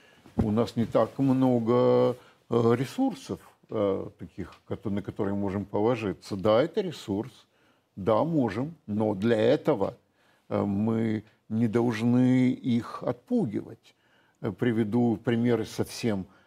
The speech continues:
э, давней истории. Если бы в девяносто первом году на знаменитый митинг, где Ельцин громыхал и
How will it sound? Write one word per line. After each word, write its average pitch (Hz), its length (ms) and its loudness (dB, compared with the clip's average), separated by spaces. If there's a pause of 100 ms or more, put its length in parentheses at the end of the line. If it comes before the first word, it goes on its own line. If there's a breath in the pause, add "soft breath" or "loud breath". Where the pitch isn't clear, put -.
(140 soft breath)
э, 107 640 2
давней 110 400 2
истории. 185 400 -2
Если 127 220 0
бы 101 120 -4
в 92 80 -6
девяносто 107 460 -4
первом 101 420 -4
году 98 500 -2 (300 loud breath)
на 104 460 0
знаменитый 113 640 0
митинг, 135 560 0
где 98 440 0
Ельцин 95 600 -4
громыхал 98 640 -2
и 87 220 -12